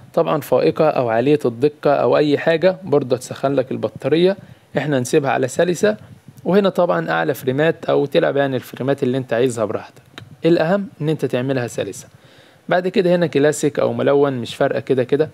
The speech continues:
أنا بلعب يعني ملون عادي. وعندك يا معلم تحتها الإعدادات العامة ديت برضو بتعملها تعطيل. ليه طيب بتعملها تعطيل؟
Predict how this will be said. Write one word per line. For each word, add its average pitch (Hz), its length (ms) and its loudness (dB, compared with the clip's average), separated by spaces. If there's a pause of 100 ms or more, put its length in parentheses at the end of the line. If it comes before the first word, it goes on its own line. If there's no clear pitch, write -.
(180)
أنا 131 100 -2
بلعب 123 280 2
يعني 123 200 -2
ملون 120 400 0
عادي. 147 280 -2 (440)
وعندك 151 360 0
يا 139 60 0
معلم 139 300 0
تحتها 147 380 0
الإعدادات 120 560 0
العامة 135 300 0
ديت 135 200 4
برضو 127 340 0
بتعملها 127 400 0
تعطيل. 160 500 0 (340)
ليه 147 140 4
طيب 156 260 2
بتعملها 147 420 2
تعطيل؟ 151 460 0